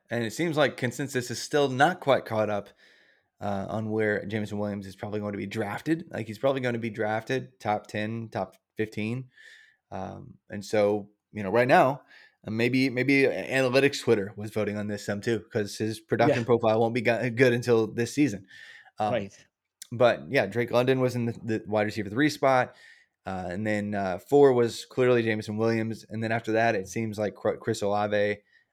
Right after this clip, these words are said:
Speaker 1: uh, was slotted in around five. And then six and seven were probably Jahan Dotson or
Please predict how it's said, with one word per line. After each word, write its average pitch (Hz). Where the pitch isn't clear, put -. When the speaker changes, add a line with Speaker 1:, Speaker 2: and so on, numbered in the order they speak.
Speaker 1:
uh, 98
was 101
slotted 104
in 101
around 98
five. 101
And 95
then 98
six -
and 107
seven 104
were 98
probably 101
Jahan 98
Dotson 98
or 98